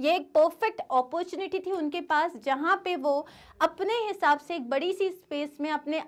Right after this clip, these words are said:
न्यू आइडियाज से, के साथ पेंटिंग कर सकते थे without any restraints, मतलब without any, uh, ba-, bondages। नेक्स्ट क्वेश्चन हमारे पास है, "Why,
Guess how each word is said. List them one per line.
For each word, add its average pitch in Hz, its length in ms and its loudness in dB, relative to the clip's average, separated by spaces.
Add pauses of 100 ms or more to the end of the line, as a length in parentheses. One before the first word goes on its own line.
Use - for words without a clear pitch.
(160)
न्यू 330 280 0
आइडियाज 302 520 0
से, - 240 -12
के 285 200 -6
साथ 269 240 0
पेंटिंग 269 520 -6
कर 254 160 0
सकते 269 340 -2
थे 359 180 -2
without 226 440 0
any 240 300 -4
restraints, 208 640 -10
मतलब 240 300 -4
without 233 420 2 (180)
any, 262 300 -2 (640)
uh, 254 460 8 (340)
ba-, 254 320 2
bondages। 302 760 -2 (1400)
नेक्स्ट 415 260 -2
क्वेश्चन 415 380 0
हमारे 311 280 0
पास 247 320 0
है, 330 80 2
"Why, 262 380 4